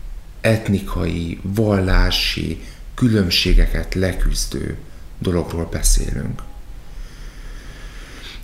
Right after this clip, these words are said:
Ö, ez már nagyra nőtte ki magát. Tehát volt olyan év, hogy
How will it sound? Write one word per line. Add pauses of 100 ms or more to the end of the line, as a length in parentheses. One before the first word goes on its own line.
(120)
Ö, (680)
ez
már (280)
nagyra
nőtte
ki
magát. (280)
Tehát (400)
volt
olyan
év,
hogy